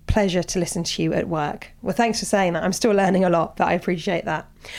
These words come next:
So anyway, I'm writing to you today because I want to share my story. I've never heard of a coming out story quite like it,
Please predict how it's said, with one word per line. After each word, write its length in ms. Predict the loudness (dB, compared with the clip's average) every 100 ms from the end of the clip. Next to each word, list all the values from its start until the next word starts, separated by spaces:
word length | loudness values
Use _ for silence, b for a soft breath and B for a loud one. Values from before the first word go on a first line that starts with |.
| B B
So 140 | 0
anyway, 400 | 2 2 2 0
I'm 140 | 0 0
writing 240 | 0 -2
to 100 | -4
you 40 | -4
today 240 | 0 0
because 140 | 0
I 40 | -4
want 140 | -4
to 60 | 0
share 180 | 2 2
my 120 | 2
story. 400 | 0 -4 -4 -4
I've 120 | 0
never 160 | 2 2
heard 140 | 0
of 80 | -4
a 20 |
coming 240 | -4 -2
out 160 | -2 -4
story 200 | -4 -6
quite 300 | -4 -2 0
like 240 | 0 -2
it, 120 | -4